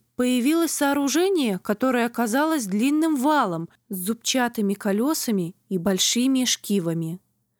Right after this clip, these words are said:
Руф Билан, несмотря на плохое настроение, невольно улыбнулся, увидев, что эту сложную систему приводили в движение два шестилапых,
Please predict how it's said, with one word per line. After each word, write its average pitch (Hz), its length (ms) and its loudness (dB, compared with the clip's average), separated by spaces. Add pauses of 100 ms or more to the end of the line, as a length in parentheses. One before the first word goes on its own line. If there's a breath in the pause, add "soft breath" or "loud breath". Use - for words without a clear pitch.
(420)
Руф 247 260 0
Билан, 247 480 2
несмотря 269 600 0
на 262 120 0
плохое 254 440 0
настроение, 262 920 0 (360 soft breath)
невольно 220 560 2
улыбнулся, 226 840 0 (180)
увидев, 214 560 0 (140)
что 185 320 0
эту 175 180 -2
сложную 190 560 0
систему 214 680 0 (320 soft breath)
приводили 285 500 2
в 233 80 -2
движение 254 560 0
два 220 260 0
шестилапых, 294 960 -2